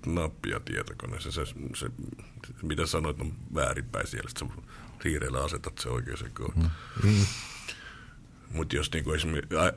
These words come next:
Speaker 1: aikana äänitti kitaroita, että halusi nyt tulla takaperin, niin ne piti sinne saakeli soittaa väärinpäin menemään se.
Speaker 3: Mm.
Speaker 1: Nauhu-, nauhalla kääntää toisinpäin ja
Speaker 3: Joo.
Speaker 1: soittaa sitten kitaraa. Jos halusit, että kitara tulee enemmän siellä lopussa, niin ensin piti soittaa kauheasti kitaraa ja sitten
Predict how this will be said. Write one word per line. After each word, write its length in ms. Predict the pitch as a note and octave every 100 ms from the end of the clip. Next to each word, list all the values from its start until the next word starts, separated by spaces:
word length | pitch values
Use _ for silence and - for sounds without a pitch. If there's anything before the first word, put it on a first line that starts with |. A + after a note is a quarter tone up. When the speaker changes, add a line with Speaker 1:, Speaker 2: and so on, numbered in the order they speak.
| -
Speaker 1:
aikana 360 | F2 D#2+ D2+
äänitti 360 | D#2 D#2+ D2+ E2
kitaroita, 540 | F2 D#2 C2 G#1+ A1+
että 120 | - -
halusi 200 | A#1+ -
nyt 120 | - -
tulla 160 | D2
takaperin, 480 | D2 D#2 D2 D2 G#2
niin 80 | A#2
ne 60 |
piti 240 | A#2+ - -
sinne 200 | G2 F#2
saakeli 500 | - - - D#2+ D#2+ - - - - -
soittaa 440 | - - - E2
väärinpäin 640 | E2+ D2 - - - D2 -
menemään 400 | D#2+ C#2+ C2 A#1+
se. 60 | -
Speaker 3:
Mm. 340 | - - -
Speaker 1:
Nauhu-, 320 | C3+ B2 G#2 -
nauhalla 460 | A2+ F#2+ E2 D#2 -
kääntää 360 | A2 G2 E2+ D#2 -
toisinpäin 680 | G2+ F2 - - - - A1+
ja 60 | - A#2+
Speaker 3:
Joo. 180 | G#2 - - - - - -
Speaker 1:
soittaa 380 | D#2+ - -
sitten 240 | - - -
kitaraa. 420 | - - - - - - - - -
Jos 140 | D#2 -
halusit, 400 | D#2+ D#2 D#2 -
että 160 | - - - -
kitara 300 | E2 D#2 C2+
tulee 240 | A1+ A#1
enemmän 300 | D2+ D2+ C#2+
siellä 260 | - A1 C2
lopussa, 380 | D2+ - - -
niin 160 | E2+
ensin 200 | E2 F2+
piti 180 | D#2 -
soittaa 280 | - - -
kauheasti 400 | - D#2+ E2 - -
kitaraa 340 | - A#1+ -
ja 60 | -
sitten 200 | -